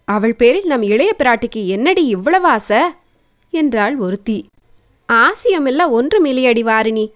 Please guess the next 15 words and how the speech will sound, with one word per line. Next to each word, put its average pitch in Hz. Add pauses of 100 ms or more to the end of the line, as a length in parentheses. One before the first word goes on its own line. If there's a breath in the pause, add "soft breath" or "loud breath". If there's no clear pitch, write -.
(140)
நாலு 202
மாதமாக 247
அந்த 277
பெண் 247 (100)
ஒரு 349
மாதிரி 285 (100)
கிறுக்கு 480
பிடித்தவள் 240
போல் 330
இருக்கிறாள். 269 (340)
அடிக்கடி 226
மயக்கம் 247
போட்டு -
விழுந்து 262
தொலைக்கிறாள். 208